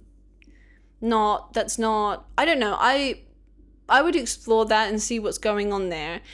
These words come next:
I think this should be taught in schools above everything else, and it doesn't have to be your whole day, your whole life. It can be, instead of reading, choices. It comes down to choices.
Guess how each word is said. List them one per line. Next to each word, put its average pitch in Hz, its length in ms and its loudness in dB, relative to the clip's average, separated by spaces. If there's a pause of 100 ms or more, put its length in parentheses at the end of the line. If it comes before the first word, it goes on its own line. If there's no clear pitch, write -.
(260)
I 254 120 2
think 277 260 -2
this 240 160 -2
should 220 180 -6
be 196 100 -8
taught 196 340 0
in 180 100 -6
schools 233 560 0
above 175 280 -2
everything 180 460 -4
else, 190 380 -2 (400)
and 208 520 -2 (100)
it 233 140 2
doesn't 247 300 2
have 254 200 -6
to 247 100 -8
be 240 140 -4
your 220 200 -2
whole 214 240 0
day, 214 300 0
your 196 120 -4
whole 202 240 -4
life. 190 480 0
It - 140 -6
can 214 220 -2
be, 214 300 -4 (420)
instead 240 320 2
of 247 160 -2
reading, 220 380 -2 (220)
choices. - 600 -4 (220)
It 220 180 0
comes 240 220 -2
down 214 180 -2
to 202 100 -10
choices. - 680 -10